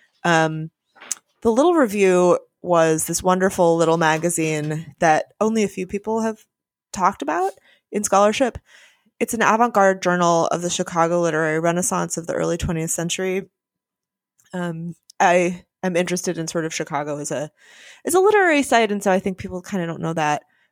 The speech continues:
But, uh, its editor was the utterly inimitable Margaret Anderson, a personal hero, who had a particularly uncanny eye for the kind of modernist experimentation that would now, then, later,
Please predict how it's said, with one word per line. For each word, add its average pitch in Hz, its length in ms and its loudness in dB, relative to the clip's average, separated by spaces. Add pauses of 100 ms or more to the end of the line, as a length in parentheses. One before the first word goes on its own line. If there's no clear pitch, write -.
(160)
But, 165 360 2
uh, 160 440 0
its - 160 -4 (100)
editor 160 840 0
was 160 260 0
the 151 300 -4 (240)
utterly 220 440 4
inimitable 165 840 -4
Margaret 156 340 -10
Anderson, 202 540 -4
a 160 40 -6
personal - 380 -4
hero, 196 540 0 (440)
who 196 240 4
had 196 340 2 (120)
a 180 60 -2
particularly 269 840 -2
uncanny 190 720 -4 (100)
eye 156 600 -2 (460)
for 214 100 -2
the 190 80 4
kind 254 400 0
of 233 100 0
modernist 185 500 0
experimentation 160 840 -2
that 156 220 -4 (100)
would 160 400 0
now, 151 380 2 (120)
then, 170 440 2
later, 156 400 -2